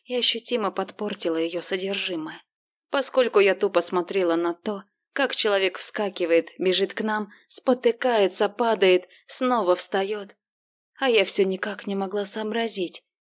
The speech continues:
кто это, пока не услышала отчаянный крик. "Папочка!"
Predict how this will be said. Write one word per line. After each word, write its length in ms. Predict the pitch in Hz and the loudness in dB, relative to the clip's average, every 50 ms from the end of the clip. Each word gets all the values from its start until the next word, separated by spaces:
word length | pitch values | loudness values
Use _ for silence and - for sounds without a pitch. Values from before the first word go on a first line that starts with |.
| _ _ | _ _
кто 380 | - - - _ - 277 277 262 | -16 -16 -10 _ -8 -6 -6 -6
это, 360 | 208 175 160 - - - - _ _ _ _ _ _ _ _ _ _ _ _ _ _ | -6 -8 -8 -10 -14 -14 -14 _ _ _ _ _ _ _ _ _ _ _ _ _ _
пока 320 | - 254 233 - - 208 | -6 -4 -4 -2 -4 -2
не 160 | 196 185 180 175 | 0 0 0 0
услышала 580 | 160 - - 220 214 196 180 - 190 180 175 | -2 -4 -6 -6 -4 -2 -2 -2 -2 -4 -6
отчаянный 680 | - - 190 190 190 - - 196 180 170 170 175 180 180 | -6 -8 -10 -6 -2 -2 -2 -2 -4 -6 -10 -10 -12 -14
крик. 440 | - - - 196 - - - - _ _ _ _ _ _ _ _ _ _ _ _ _ _ _ _ _ _ _ | -14 -14 -14 -14 -14 -16 -18 -20 _ _ _ _ _ _ _ _ _ _ _ _ _ _ _ _ _ _ _
"Папочка!" 920 | - 587 622 587 605 605 571 539 554 571 571 571 554 - - - - | 2 4 6 6 6 6 6 6 4 6 6 6 6 4 0 -2 2